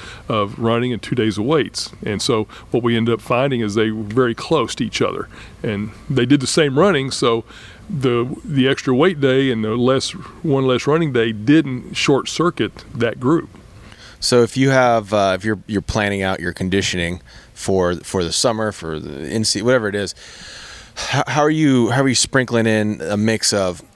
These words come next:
Speaker 2: we're just gonna load more on, say, we're doing more crossfires, we're doing more gassers or half gassers versus, no, I'm gonna actually mix it up between more, uh, high intensity sprints versus v-, longer timed runs, and you know, you know, so the difference between, uh, the,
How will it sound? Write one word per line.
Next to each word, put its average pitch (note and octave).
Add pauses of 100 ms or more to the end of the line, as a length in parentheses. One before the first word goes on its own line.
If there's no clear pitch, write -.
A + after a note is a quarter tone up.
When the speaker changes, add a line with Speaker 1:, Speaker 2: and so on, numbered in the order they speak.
Speaker 2:
we're C3+
just C3+
gonna B2+
load G#2
more G#2
on, G2
say, F#2
we're F2+
doing F#2+
more G#2+
crossfires, G2+
we're F#2+
doing G2
more G2
gassers F#2
or F2
half F#2+
gassers F2+
versus, F2+
no, C#3
I'm F2
gonna -
actually C3
mix B2
it A#2
up B2
between G2+ (560)
more, G#2+
uh, G1+ (240)
high B2+
intensity A#2+
sprints A2
versus F#2
v-, -
longer G#2
timed G2
runs, G#2
and F#2 (440)
you C3+
know, D3+
you E3
know, E3
so D3
the C#3
difference E3
between, C3+
uh, G2+
the, G2+